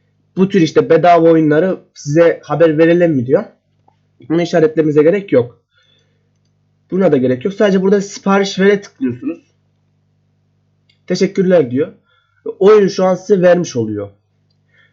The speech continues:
Oyunu satın aldınız diyor. Eğer Epic Games hesabınız yoksa. Burada programı indirmeniz gerekiyor. Mesela Epic Games'in programı bu. Burada varsa aç diyorsunuz, yoksa indir diyorsunuz.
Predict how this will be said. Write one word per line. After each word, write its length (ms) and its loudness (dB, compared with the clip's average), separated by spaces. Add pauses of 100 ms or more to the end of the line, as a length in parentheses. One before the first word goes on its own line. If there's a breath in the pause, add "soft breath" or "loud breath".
(160)
Oyunu 220 4
satın 280 -4
aldınız 480 0
diyor. 260 -2
Eğer 240 2
Epic 440 -4
Games 240 -4
hesabınız 500 -10
yoksa. 360 -20 (480)
Burada 380 2
programı 440 2
indirmeniz 440 0
gerekiyor. 320 -2
Mesela 260 -6
Epic 280 -4
Games'in 300 -2
programı 400 0
bu. 340 -2 (1080)
Burada 400 4
varsa 380 -2
aç 260 -6
diyorsunuz, 380 0
yoksa 260 0
indir 400 0
diyorsunuz. 440 -2